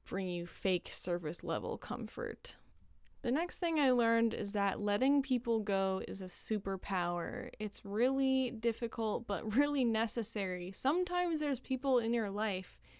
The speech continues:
and sometimes they're blood relatives or close friends, that you have to let go of that relationship because maybe it's toxic, maybe the person is abusive, maybe they're killing your soul and you just have to walk away.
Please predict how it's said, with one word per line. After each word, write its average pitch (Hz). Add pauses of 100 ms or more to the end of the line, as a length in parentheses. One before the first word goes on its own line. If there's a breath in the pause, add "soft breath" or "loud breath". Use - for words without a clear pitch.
(200 soft breath)
and 214
sometimes 285
they're 254
blood 202
relatives 202 (440 soft breath)
or 208
close 220
friends, 190 (460 soft breath)
that 196
you 247
have 214
to 220
let 208
go 202
of 196
that 196
relationship 180
because 185
maybe 220
it's 214
toxic, 185
maybe 196
the 220
person 202
is 190
abusive, 180
maybe 185
they're 208 (380 soft breath)
killing 233
your 214
soul 190
and 185
you 196
just 202
have 208
to 196
walk 180
away. 175